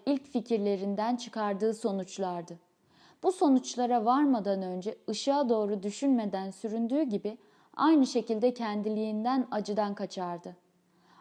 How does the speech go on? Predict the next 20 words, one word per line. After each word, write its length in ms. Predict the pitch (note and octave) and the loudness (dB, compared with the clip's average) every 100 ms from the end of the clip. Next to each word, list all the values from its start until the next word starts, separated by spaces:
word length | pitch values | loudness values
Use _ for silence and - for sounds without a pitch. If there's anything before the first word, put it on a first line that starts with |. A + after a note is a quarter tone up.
| - | 0
Ama 280 | F#3 E4+ C#4 | 4 6 6
artık 340 | A3+ B3 - | 4 -2 0
acının 460 | A#3+ A3 B3+ C#4 B3 | 0 4 6 6 6
ne 140 | D4 | 4
olduğunu 540 | C4+ G#3+ F#3+ A3+ A3+ G3+ | 4 2 0 -2 -2 0
bildiği 400 | A#3 A#3+ E4+ C#4 | 0 0 0 0
için 300 | - A#3 - | -2 -8 -4
ondan 420 | G#3+ G#3+ A#3 C4+ | -4 -2 0 0
kaçmaya 640 | C4 G#3 - F#3+ F3+ G#3 C4 _ _ | 0 -6 -6 -8 -6 -6 -10 _ _
ve 80 | A3+ | 0
ondan 500 | G3+ A3+ A#3 C4 B3+ | 2 0 2 0 0
uzak 360 | A3 A#3 A3 - | 0 2 0 -4
durmaya 360 | G3 G3 F#3+ | -6 -4 -4
başlamıştı. 760 | F#3 F3+ - F#3 F3+ - - F3+ _ _ _ _ _ _ _ _ _ _ _ _ _ | -4 -6 -8 -10 -10 -12 -14 -20 _ _ _ _ _ _ _ _ _ _ _ _ _
Vahşi 480 | A3 C4+ C#4 F4+ F#4 | 2 2 2 2 4
bir 140 | F4+ A3 | 4 2
yavruydu, 760 | A3 G#3 F#3 G3+ G3 F3+ F3+ - | 2 2 2 2 0 -2 -8 -10
kardeşleri 720 | - A3+ A3 B3+ B3 C4 C#4+ | -2 0 2 0 4 2 4
de 100 | B3 | 2
öyleydi. 560 | G#3 F#3+ F#3 F3+ F3 | 2 2 0 -2 -6